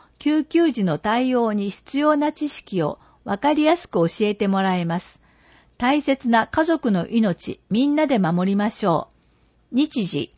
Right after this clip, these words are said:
十一月二十九日土曜、十時から十一時三十分。受付は九時四十五分から十時。対象、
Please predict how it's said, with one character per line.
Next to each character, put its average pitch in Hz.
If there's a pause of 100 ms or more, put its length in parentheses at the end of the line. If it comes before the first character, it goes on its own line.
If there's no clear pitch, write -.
(340)
十 285
一 262
月 240
二 302
十 233
九 247
日 185
土 165
曜、 190 (300)
十 311
時 277
か 160
ら 156
十 277
一 277
時 190
三 208
十 208
分。 139 (460)
受 269
付 -
は 226
九 330
時 240
四 277
十 185
五 214
分 190
か 139
ら 143
十 214
時。 - (600)
対 247
象、 180